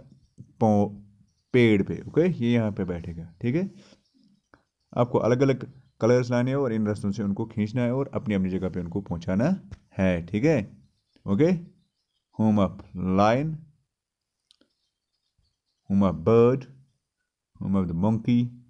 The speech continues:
home of the rabbit, ठीक है? ये आपको करना है, ठीक है? So, eating habits of wild animals। अब हमें इनके बारे में, ये वाइल्ड एनिमल, जंगली जानवर जो होते हैं, वाइल्ड एनिमल उन जानवरों को बोलते हैं जो जंगल में रहते हैं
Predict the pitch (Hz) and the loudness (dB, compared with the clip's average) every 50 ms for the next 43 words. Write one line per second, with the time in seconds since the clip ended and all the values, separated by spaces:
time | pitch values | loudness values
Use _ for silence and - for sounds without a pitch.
0 | _ _ _ _ _ _ _ _ _ - 95 92 92 87 87 95 95 107 123 127 | _ _ _ _ _ _ _ _ _ -4 -2 -2 -2 -2 -2 -2 0 2 2 2
1 | 110 92 82 - - - _ _ _ _ _ _ _ _ _ _ _ _ _ _ | 0 -2 -4 -6 -12 -20 _ _ _ _ _ _ _ _ _ _ _ _ _ _
2 | _ - - 110 143 180 170 170 170 - - _ _ _ _ _ _ _ _ _ | _ -6 -2 0 2 2 0 -2 -6 -12 -20 _ _ _ _ _ _ _ _ _
3 | _ _ _ _ _ _ _ _ _ - - _ _ - - 95 101 110 107 101 | _ _ _ _ _ _ _ _ _ -20 -20 _ _ -6 -2 2 4 4 4 2
4 | 110 104 - - 90 85 85 85 82 82 104 107 117 135 127 - - - - - | 0 -4 -4 -4 -4 -4 -4 -6 -6 -6 -4 -4 -2 -2 -4 -6 -10 -18 -20 -20
5 | - _ _ _ _ _ - 107 101 - 120 160 165 208 180 170 170 170 160 151 | -20 _ _ _ _ _ -2 -2 2 4 4 4 4 2 2 2 2 2 2 0
6 | - 151 131 101 101 110 113 107 95 90 90 90 87 87 90 - - 127 139 147 | -2 -2 0 2 2 4 4 4 2 0 0 -4 -6 -8 -10 -6 -4 -2 -2 -2
7 | 147 143 139 135 127 123 123 127 110 98 95 92 95 98 107 110 107 95 98 113 | -2 -4 -4 -6 -6 -8 -8 -8 -6 -6 -6 -8 -8 -8 -8 -8 -8 -8 -6 -6
8 | 139 147 143 131 113 104 98 90 90 113 123 139 143 123 110 101 95 92 85 90 | -6 -6 -6 -6 -8 -8 -8 -8 -8 -8 -8 -8 -8 -8 -8 -8 -8 -8 -10 -12
9 | 85 87 85 85 85 95 101 117 123 107 101 110 117 123 120 120 117 113 107 101 | -12 -12 -12 -12 -12 -14 -14 -14 -12 -10 -8 -6 -6 -6 -6 -8 -8 -10 -12 -12
10 | 131 147 139 123 113 107 101 98 98 98 87 85 92 92 87 107 123 131 147 147 | -12 -10 -8 -8 -6 -6 -6 -8 -10 -12 -12 -10 -10 -10 -10 -10 -10 -10 -10 -8
11 | 131 117 131 127 123 117 110 104 95 90 90 90 90 85 - - 85 82 82 - | -4 -4 -2 0 0 0 0 0 0 0 -2 -4 -4 -6 -8 -8 -8 -8 -8 -10
12 | - | -14